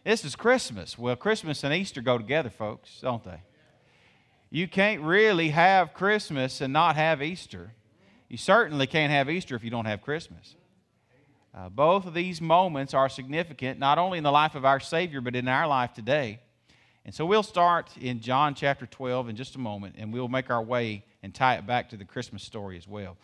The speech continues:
Let's pray, and then we'll get in this together. Father, as we come today to answer an important question about our faith and about our belief in life,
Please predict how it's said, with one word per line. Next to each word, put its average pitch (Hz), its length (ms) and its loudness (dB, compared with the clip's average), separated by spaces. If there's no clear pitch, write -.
Let's 156 160 0
pray, 120 340 0
and 117 80 -4
then 117 100 -6
we'll 113 120 -6
get 107 180 -12
in 110 220 -8
this 110 160 -10
together. 90 480 -12
Father, 160 340 4
as 135 160 -6
we 165 300 -6
come 175 300 4
today 147 760 2
to 147 100 0
answer 196 680 2
an 147 120 0
important 175 420 2
question 160 560 -2
about 143 360 6
our 175 280 6
faith 139 480 -2
and 120 100 -8
about 143 280 4
our 151 180 4
belief 131 500 -2
in 113 100 -8
life, 110 500 -2